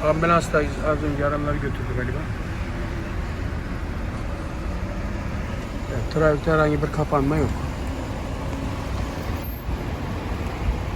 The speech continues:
Evet arkadaşlar, polis gereğini yapıyor. Tabii yol kapalı şu anda.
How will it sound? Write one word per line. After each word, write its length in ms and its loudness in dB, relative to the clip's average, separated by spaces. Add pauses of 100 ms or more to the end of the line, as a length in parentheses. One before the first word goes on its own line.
(1160)
Evet 200 8
arkadaşlar, 440 6
polis 380 0
gereğini 360 4
yapıyor. 300 4 (160)
Tabii 240 2
yol 120 6
kapalı 440 6 (1300)
şu 100 6
anda. 240 6